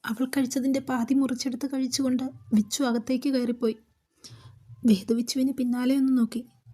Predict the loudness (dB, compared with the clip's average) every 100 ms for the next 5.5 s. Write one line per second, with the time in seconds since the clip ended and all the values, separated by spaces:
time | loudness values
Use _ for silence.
0 | -20 -20 -16 4 6 8 6 4 4 4
1 | 6 4 2 0 0 2 2 4 2 0
2 | -10 _ _ -20 -20 -20 -20 -20 -20 -20
3 | -10 2 4 6 4 0 0 -2 -2 -6
4 | -8 _ -2 4 4 4 2 2 4 4
5 | 4 4 2 0 0